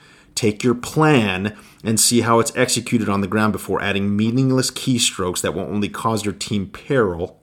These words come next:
and no value added. All right, enough of that. As always, guys, check me out on Facebook, Instagram, Twitter, or LinkedIn, or leave me a voicemail or text to my Google Voice number at five zero nine,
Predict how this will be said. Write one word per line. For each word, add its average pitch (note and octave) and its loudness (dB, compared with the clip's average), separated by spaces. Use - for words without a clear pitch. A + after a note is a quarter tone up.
and F#2+ -2
no E2+ -4
value D#2+ -6
added. - -16
All F2 -2
right, - -12
enough F2 -6
of D2+ -4
that. - -14
As D3 6
always, C#3 8
guys, B2+ 6
check C3 2
me C3+ 4
out C3 6
on B2 4
Facebook, A#2+ 2
Instagram, A#2+ 2
Twitter, A2+ 4
or A2 6
LinkedIn, A2+ 2
or G#2+ 2
leave A2+ 2
me A2+ 2
a G#2 4
voicemail A#2 2
or G2 2
text - -4
to F3 0
my D3+ 4
Google D3 4
Voice C#3+ 4
number A#2 2
at G#2+ -4
five A2+ 2
zero A2+ 4
nine, G#2 0